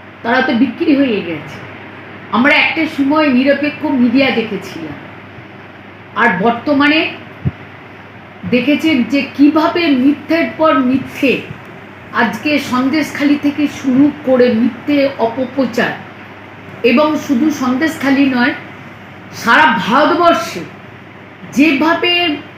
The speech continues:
মোদিকে গার্ড করার জন্যে, মোদির গুণগান করা, আজকে তার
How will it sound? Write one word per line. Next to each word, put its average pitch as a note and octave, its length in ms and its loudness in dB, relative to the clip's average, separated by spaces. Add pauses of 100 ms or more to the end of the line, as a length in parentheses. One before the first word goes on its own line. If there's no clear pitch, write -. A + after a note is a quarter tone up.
(1040)
মোদিকে C4+ 880 4 (680)
গার্ড D4 280 6
করার D#4 460 2
জন্যে, A3 360 2 (200)
মোদির C#4 420 4 (240)
গুণগান B3+ 640 4
করা, A3 360 2 (1080)
আজকে F4 460 0 (1120)
তার C4+ 500 4